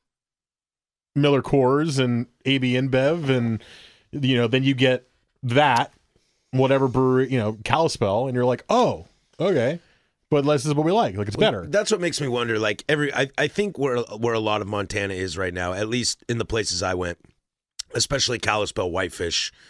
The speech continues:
Speaker 2: uh, area, is I think when they want craft beer, they want an I P A, an amber, a stout.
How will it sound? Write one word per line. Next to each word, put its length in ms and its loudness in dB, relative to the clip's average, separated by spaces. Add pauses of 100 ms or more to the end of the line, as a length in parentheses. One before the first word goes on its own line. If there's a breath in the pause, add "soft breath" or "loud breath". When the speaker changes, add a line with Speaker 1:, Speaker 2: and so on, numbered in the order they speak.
(480 soft breath)
Speaker 2:
uh, 480 -2 (480 soft breath)
area, 580 0
is 360 -2
I 160 2
think 580 -6 (680 soft breath)
when 340 -4
they 160 0
want 260 -2
craft 480 -2
beer, 420 -2
they 220 -2
want 500 -2 (1040)
an 100 -6
I 200 0
P 280 -4
A, 300 -2
an 160 -8
amber, 680 -2
a 80 -6
stout. 640 -2